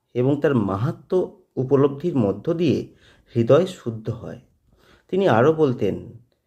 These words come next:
"ভক্তি বিভিন্ন রকমের হতে পারে। দাস্য ভক্তি,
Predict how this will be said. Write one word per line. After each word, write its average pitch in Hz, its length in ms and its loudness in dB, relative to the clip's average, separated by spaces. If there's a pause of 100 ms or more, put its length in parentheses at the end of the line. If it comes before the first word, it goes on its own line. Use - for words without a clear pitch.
(220)
"ভক্তি 156 420 -2
বিভিন্ন 143 460 2
রকমের 123 540 2
হতে 92 240 -8
পারে। 82 360 -12 (460)
দাস্য 113 500 2
ভক্তি, 135 640 -6